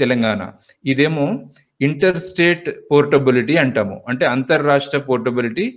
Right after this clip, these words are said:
అంటే ఒక రాష్ట్రానికి సంబంధించిన వ్యక్తి మరొక రాష్ట్రంలో తీసుకుంటున్నాడు. అట్లాగే ఈ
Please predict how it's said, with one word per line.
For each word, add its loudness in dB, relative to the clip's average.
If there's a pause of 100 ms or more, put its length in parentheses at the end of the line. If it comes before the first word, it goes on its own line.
(240)
అంటే -4
ఒక 0
రాష్ట్రానికి 0
సంబంధించిన -2
వ్యక్తి -6 (100)
మరొక 0
రాష్ట్రంలో 0
తీసుకుంటున్నాడు. -6 (580)
అట్లాగే 0 (380)
ఈ 4